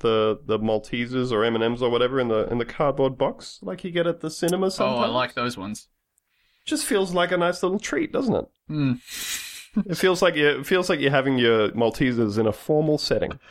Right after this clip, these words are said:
Speaker 2: Shout out to any of the brands we just mentioned. Um,
Speaker 1: Yeah. If you'd like to send us some money to continue talking about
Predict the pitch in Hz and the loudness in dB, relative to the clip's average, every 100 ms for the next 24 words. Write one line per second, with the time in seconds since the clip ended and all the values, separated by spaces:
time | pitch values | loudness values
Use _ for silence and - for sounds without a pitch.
0 | - _ - 214 220 220 160 156 156 151 | -20 _ -4 0 0 0 -2 -2 -2 0
1 | 123 131 160 165 120 117 131 120 147 165 | 0 0 0 -2 -4 -4 -2 -2 -2 -4
2 | - _ - 131 131 131 123 123 _ - | -12 _ -2 2 4 2 -2 -6 _ -6
3 | - 151 - _ _ _ _ _ - 135 | 0 0 -2 _ _ _ _ _ -8 -2
4 | 135 113 127 170 110 123 110 104 110 110 | 0 2 2 0 0 0 0 0 0 2
5 | 131 101 117 120 101 113 101 117 101 - | 2 0 -2 0 0 0 0 0 0 0
6 | 143 117 95 85 90 - | -2 0 0 2 0 -2